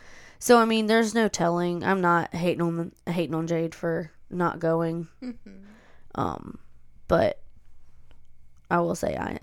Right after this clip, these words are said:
Speaker 1: 'cause, I mean, I've had people, you know, I've asked people to come get me before, and they're like, "Sorry, can't." <laughs> You know what I'm saying? It's, and it's been a good friend. So, I
Speaker 2: Yeah.
Speaker 1: mean,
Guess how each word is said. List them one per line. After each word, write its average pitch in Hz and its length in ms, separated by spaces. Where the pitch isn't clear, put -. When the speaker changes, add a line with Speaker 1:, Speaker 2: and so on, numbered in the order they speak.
Speaker 1:
'cause, 190 160
I 190 100
mean, 190 140
I've 185 160
had 156 180
people, 156 480
you 185 80
know, 165 80
I've 170 140
asked 165 180
people - 160
to 165 80
come 165 180
get 165 200
me 170 260
before, 165 440
and 170 120
they're 170 140
like, - 220
"Sorry, 175 600
can't." - 640
<laughs> - 40
You 254 240
know 240 100
what 220 100
I'm 247 120
saying? 208 300
It's, 185 280
and 214 160
it's 196 160
been 208 160
a 220 40
good 285 180
friend. 202 420
So, 233 100
I 233 120
Speaker 2:
Yeah. 240 40
Speaker 1:
mean, 233 380